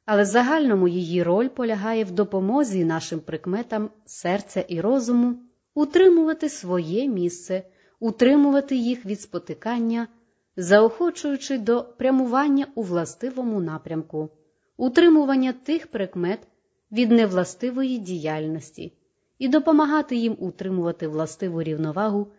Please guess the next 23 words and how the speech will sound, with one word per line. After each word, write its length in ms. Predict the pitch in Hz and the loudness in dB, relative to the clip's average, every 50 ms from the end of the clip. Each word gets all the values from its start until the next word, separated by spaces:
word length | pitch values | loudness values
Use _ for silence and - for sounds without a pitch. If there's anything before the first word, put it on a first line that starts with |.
| _ _ - | _ _ -8
між 260 | - 226 233 - - | -4 -4 -4 -4 -2
собою 540 | - 311 294 240 190 165 151 143 139 139 151 - _ _ _ _ _ _ _ _ | -2 0 0 2 2 0 0 0 -2 -8 -10 -12 _ _ _ _ _ _ _ _
і 100 | - 233 | -4 -2
властиве 720 | 214 196 196 196 190 - - - 202 208 240 269 269 285 285 | 0 2 2 2 2 -2 -6 -2 0 2 2 2 0 -4 -4
відношення 880 | 269 294 277 208 190 175 170 170 170 - - 180 175 175 175 170 175 170 _ _ _ _ _ _ - | -4 -4 -4 -4 -2 -2 -2 -4 -4 -6 -8 -6 -4 -2 -2 -4 -6 -8 _ _ _ _ _ _ -6
одна 340 | 220 220 190 185 165 151 | -4 -2 -2 0 -2 -2
до 200 | 151 165 185 185 | -2 -4 -4 -4
одної. 480 | 156 143 131 135 143 139 139 139 135 139 _ _ _ _ _ _ _ _ _ _ _ _ _ - | -4 -6 -6 -8 -8 -8 -8 -10 -12 -14 _ _ _ _ _ _ _ _ _ _ _ _ _ -4
Майте 540 | 185 190 220 262 285 285 277 - - 277 | 0 2 2 2 2 0 -2 -2 -4 -4
добре 440 | 254 202 185 185 185 175 185 185 190 | -2 0 0 0 0 0 0 -2 -2
сумління, 840 | 185 - - 233 240 240 233 254 233 190 170 156 147 139 135 - - _ _ _ _ _ _ _ | -4 -4 -2 -2 0 0 0 -2 -2 -2 -2 -4 -4 -6 -8 -10 -12 _ _ _ _ _ _ _
щоб 400 | - - - - 214 196 196 - | -20 -16 -4 0 0 0 0 -2
тим, 440 | - - 285 294 240 170 139 147 - _ _ _ _ _ _ _ _ | -6 -2 0 0 0 -2 -4 -8 -14 _ _ _ _ _ _ _ _
за 240 | - 185 170 170 190 | -10 -8 0 0 0
що 320 | 185 - - - - 262 262 | 0 0 -6 -4 -2 0 2
вас 300 | 226 220 208 - - _ | 2 2 0 0 -10 _
обмовляють, 920 | - 208 185 170 190 185 170 147 175 190 233 254 247 208 165 143 - - | -6 -6 -2 2 4 4 4 4 0 -2 -2 -2 -2 -4 -6 -6 -6 -6
немов 380 | 175 175 175 180 190 185 175 165 | -2 0 2 4 4 2 2 2
би 140 | 151 175 170 | 0 -2 -2
злочинців, 880 | 151 165 165 165 160 - - 247 262 254 - - 160 151 143 _ _ _ _ _ _ _ _ _ _ _ _ _ | -2 -2 -4 -4 -6 -4 -6 -4 -4 -4 -6 -8 -12 -12 -12 _ _ _ _ _ _ _ _ _ _ _ _ _
були 300 | 185 180 214 254 285 311 | -4 0 2 2 2 2
б 100 | 302 - | 0 -2
посоромлені 1040 | - 262 254 - - 214 190 185 208 262 277 254 208 175 160 156 156 151 151 151 _ | -6 -6 -6 -4 0 0 0 2 2 0 0 0 0 0 -2 -2 -2 -4 -6 -8 _